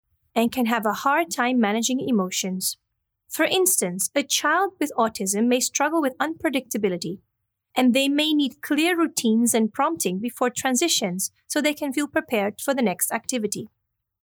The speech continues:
An unexpected change to their routine, whether in the classroom or at home, may cause them to feel very anxious and experience distress, sometimes causing them to become overwhelmed.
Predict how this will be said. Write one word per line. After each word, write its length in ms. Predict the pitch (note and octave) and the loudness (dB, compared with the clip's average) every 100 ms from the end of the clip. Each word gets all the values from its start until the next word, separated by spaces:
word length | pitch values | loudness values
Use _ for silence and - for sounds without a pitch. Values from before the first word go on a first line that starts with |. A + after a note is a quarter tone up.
| _ _ _ _ _ _ _ _ - | _ _ _ _ _ _ _ _ 0
An 180 | A#3+ - | 0 2
unexpected 760 | C4+ F4+ G4 - D4 C#4 G#3+ - | 0 2 0 -2 -2 -4 -4 -2
change 320 | G#3+ G3 G3+ | 0 0 0
to 80 | A3 | 0
their 160 | G#3 | 0
routine, 580 | G3+ G3+ - F#3 G#3+ D4 _ | 0 -2 -2 -2 -2 -2 _
whether 240 | A#3 G#3+ A3 | 0 0 0
in 160 | F#3+ | -4
the 80 | F3+ | -8
classroom 720 | - C4 D4 - D#4 D#4 E4 _ | -4 -2 0 -2 -2 -2 -6 _
or 140 | G#3 G3+ | 0 0
at 140 | F3+ | -2
home, 360 | - B3 C#4 D#4 _ _ - | -2 0 0 -4 _ _ -2
may 140 | D#4 | -2
cause 260 | E4 D#4+ D#4 | 0 0 0
them 120 | D#4 | -2
to 100 | D4 | -6
feel 180 | - C4+ | -4 -2
very 260 | C4 E4+ E4+ | 0 0 0
anxious 580 | C4 D#4 E4 - F#3+ F#3+ | -2 -4 -4 -2 -2 -2
and 160 | A3+ A3+ | -2 -2
experience 500 | A3 - C#4 D4+ - | -2 -4 -4 -4 -2
distress, 680 | B3+ - - F#3 - - _ _ _ _ | -2 -2 -2 -2 -2 -6 _ _ _ _
sometimes 600 | - C4 C#4 - D#4+ D#4 | -2 0 -2 -2 -4 -4
causing 380 | - A3 G#3+ B3 | -2 -2 0 0
them 160 | C4 C4+ | 0 -2
to 100 | - | -4
become 380 | D4 A#3 F3 | -4 -2 -4
overwhelmed. 680 | - B3 C4+ A#3 F3+ F#3 - | -2 -2 0 -2 -2 -6 -14